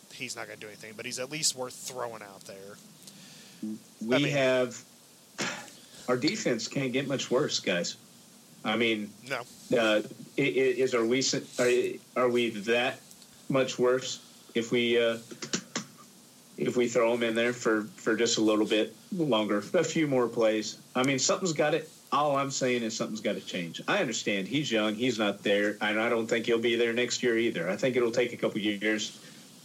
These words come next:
Speaker 2: for him to reach his potential. But, uh, you know, I, I, I once talked to a guy named Brent that said, "Hey, you don't learn anything on the bench." You know,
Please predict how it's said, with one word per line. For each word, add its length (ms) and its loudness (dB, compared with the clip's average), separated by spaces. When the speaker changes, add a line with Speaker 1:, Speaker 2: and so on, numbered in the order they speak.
Speaker 2:
for 180 2
him 200 2
to 60 2
reach 240 2
his 180 -2
potential. 500 -2
But, 320 2
uh, 260 4
you 140 4
know, 300 2
I, 360 0
I, 60 2
I 40 4
once 240 2
talked 260 0
to 80 0
a 40 -2
guy 200 2
named 220 -2
Brent 260 2
that 120 0
said, 240 4
"Hey, 180 4
you 180 0
don't 200 2
learn 200 2
anything 340 2
on 140 4
the 40 0
bench." 560 0
You 140 2
know, 260 2